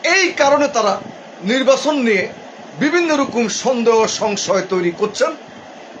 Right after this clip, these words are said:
বিভিন্ন রকম বয়ান তৈরি করছেন, বিভিন্ন ন্যারেটিভ তৈরি করছেন যে নির্বাচন হবে না বলে এক ধরনের অপপ্রচার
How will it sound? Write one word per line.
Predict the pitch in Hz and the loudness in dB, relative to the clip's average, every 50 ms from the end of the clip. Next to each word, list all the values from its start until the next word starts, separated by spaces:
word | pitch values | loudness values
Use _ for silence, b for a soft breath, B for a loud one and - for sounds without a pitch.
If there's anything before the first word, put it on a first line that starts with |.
| - - | -4 -2
বিভিন্ন | 269 302 359 370 370 339 320 311 320 320 349 - - - - - - - | 0 2 2 2 2 0 2 2 2 2 0 -4 -6 -16 -18 -18 -12 -6
রকম | 175 208 285 - - 330 349 359 415 427 - - - - - - - - - - - - - - - - - - - - - - - - - - - - - - - - - 135 | -2 0 0 0 2 2 2 2 2 0 -6 -12 -18 -18 -18 -20 -20 -20 -20 -20 -20 -20 -20 -20 -18 -18 -18 -18 -20 -20 -20 -20 -20 -20 -20 -20 -18 -18 -18 -18 -18 -18 -10 -2
বয়ান | 175 233 269 302 349 370 359 339 - 330 | 2 4 6 6 6 4 2 2 2 4
তৈরি | 330 320 311 | 4 4 4
করছেন, | - 294 285 - - 285 277 262 214 | 4 2 2 2 2 0 0 0 0
বিভিন্ন | 254 240 254 240 240 233 | 0 0 0 2 2 2
ন্যারেটিভ | 226 233 240 277 311 269 339 349 - 349 | 4 4 4 4 4 4 2 0 4 4
তৈরি | 339 349 339 339 | 4 4 4 4
করছেন | 330 330 - - - 330 330 - - - - - - - - - - - - - - - - - - - - - - - - - - - - 196 | 2 0 0 0 -2 -2 -2 -2 -6 -14 -16 -18 -18 -16 -16 -16 -16 -16 -16 -16 -16 -16 -16 -16 -16 -18 -18 -18 -18 -20 -18 -18 -18 -14 -2 0
যে | 233 233 240 | 0 2 2
নির্বাচন | 269 254 247 262 - 240 226 220 | 2 4 4 4 4 4 2 2
হবে | 185 202 254 302 339 | 2 2 2 4 6
না | 339 320 | 6 6
বলে | 311 302 285 269 254 247 - - - - - - - - - - - - 240 262 | 6 6 4 4 4 2 0 -10 -16 -18 -18 -18 -18 -18 -20 -18 -8 -2 -2 -2
এক | 226 220 | 0 2
ধরনের | 277 262 254 254 233 226 202 190 - - - - - - - - - - - - - - - - - - - - - - - - - - - - - - - | 4 4 6 6 4 2 0 0 -6 -14 -18 -20 -20 -20 -20 -20 -20 -18 -18 -18 -18 -18 -18 -18 -18 -18 -18 -18 -18 -18 -18 -18 -18 -18 -18 -20 -18 -6 0
অপপ্রচার | 285 285 - 349 339 285 269 185 - 165 135 | 0 2 4 4 4 4 2 0 0 -4 -4